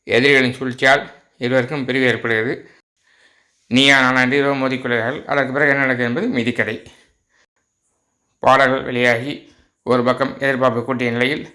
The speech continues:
ஆடியோ லான்ச் மூலம் மீண்டும் எதிர்பார்ப்பு பல மடங்கு எகிரியிருக்கிறது. இதை கமல் பேசிய ஒரு விஷயம் சர்ச்சையாகி அதன் மூலம் படத்தின் எதிர்பார்ப்பு இன்னும் பல மடங்கு அதிகரித்திருக்கிறது. இந்த படம் வான் இந்தியா படமாக உருவாகிறது.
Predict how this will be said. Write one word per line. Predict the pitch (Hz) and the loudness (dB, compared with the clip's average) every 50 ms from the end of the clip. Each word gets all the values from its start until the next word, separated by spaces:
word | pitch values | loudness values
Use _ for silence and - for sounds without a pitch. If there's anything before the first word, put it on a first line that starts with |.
| _ _ _ _ _ _ _ _ _ _ _ _ _ _ | _ _ _ _ _ _ _ _ _ _ _ _ _ _
ஆடியோ | - 117 127 131 135 131 127 | 0 2 2 4 4 4 4
லான்ச் | 127 123 120 120 117 120 | 2 2 0 -2 -2 -2
மூலம் | 123 135 156 175 - - - - _ _ _ _ _ _ | -2 -2 -2 -4 -6 -12 -20 -20 _ _ _ _ _ _
மீண்டும் | - 127 135 135 135 147 147 143 - - - _ _ _ _ - | -8 -6 -4 -2 -2 -2 -4 -4 -10 -20 -20 _ _ _ _ 2
எதிர்பார்ப்பு | 123 135 131 127 123 123 - - | 2 4 4 2 2 2 0 2
பல | 135 135 | 2 2
மடங்கு | 135 139 143 139 131 | 2 2 0 0 0
எகிரியிருக்கிறது. | 127 131 120 120 117 92 - 110 101 92 - - - - _ _ _ _ _ _ _ _ _ _ _ _ _ _ | 0 0 -2 -4 -6 -6 -6 -8 -8 -8 -12 -16 -20 -20 _ _ _ _ _ _ _ _ _ _ _ _ _ _
இதை | - 120 120 - | 0 0 2 2
கமல் | 131 127 135 135 139 143 - - - _ _ _ | 2 2 2 2 0 -4 -8 -14 -20 _ _ _
பேசிய | - 135 131 139 139 127 | -2 -2 0 0 0 0
ஒரு | 120 123 | 0 0
விஷயம் | 123 - - 143 139 131 117 | -2 -2 0 -2 -2 0 -2
சர்ச்சையாகி | 127 120 - - 135 131 123 120 113 127 139 143 - - - - _ _ _ _ _ - | -2 -2 0 2 2 4 4 4 2 -2 -4 -6 -8 -12 -18 -20 _ _ _ _ _ -2
அதன் | 113 123 139 139 139 | 0 2 2 2 2
மூலம் | 135 143 147 - 131 | 0 0 -2 -2 -2
படத்தின் | 127 127 113 135 123 | -2 -2 0 0 0
எதிர்பார்ப்பு | 123 123 123 120 117 120 170 190 - 139 | 2 2 2 0 0 -2 -4 -6 -4 -4
இன்னும் | 143 160 165 143 | -4 -2 0 2
பல | 139 127 | 2 2
மடங்கு | 123 135 135 127 | 2 2 2 0
அதிகரித்திருக்கிறது. | 120 117 110 104 110 110 107 110 107 104 - - - - _ _ _ _ _ _ _ _ _ _ _ _ _ _ _ - | 0 0 -2 -4 -8 -10 -10 -10 -12 -14 -14 -18 -20 -20 _ _ _ _ _ _ _ _ _ _ _ _ _ _ _ -4
இந்த | 117 120 120 | 0 0 2
படம் | 123 127 135 143 - - - - _ _ _ _ _ _ _ _ _ _ - | 2 0 0 -2 -6 -12 -18 -20 _ _ _ _ _ _ _ _ _ _ -2
வான் | 113 120 127 131 127 | 0 0 2 2 2
இந்தியா | 123 123 123 110 | 2 2 2 2
படமாக | 117 117 113 120 120 113 | 0 0 0 0 0 0
உருவாகிறது. | 117 117 113 110 104 113 117 127 151 | 0 0 -2 -2 -2 -4 -6 -6 -4